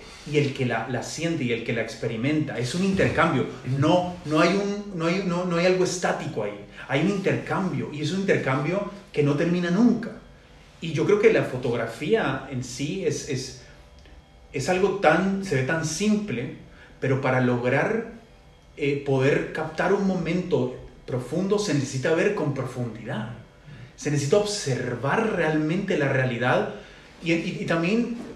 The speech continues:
si, si lo ves como con los sentidos, cuando uno tiene los sentidos despiertos, pero no porque ves bien o escuchas bien,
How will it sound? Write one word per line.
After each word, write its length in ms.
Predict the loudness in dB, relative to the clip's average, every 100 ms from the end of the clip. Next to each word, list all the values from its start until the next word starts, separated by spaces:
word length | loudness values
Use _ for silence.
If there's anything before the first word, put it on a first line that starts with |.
| -12
si, 160 | -10 -10
si 200 | -8 6
lo 140 | 8
ves 140 | 8 6
como 280 | 0 0
con 140 | 2 2
los 160 | 2
sentidos, 560 | 2 0 0 -2 -2 -2
cuando 220 | -2 0
uno 200 | 0 -2
tiene 220 | -2 -2
los 140 | -2 -2
sentidos 480 | -4 -4 -2 0 0
despiertos, 800 | -2 -4 0 2 2 -4 -10 -14 -20 -8
pero 260 | 0 2 2
no 180 | 2 6
porque 360 | 6 6 0 0
ves 220 | 0 2
bien 400 | 4 4 2 0 -6 -4
o 120 | 0
escuchas 460 | 0 -2 -6 -6 -2
bien, 420 | 0 0 -2 -8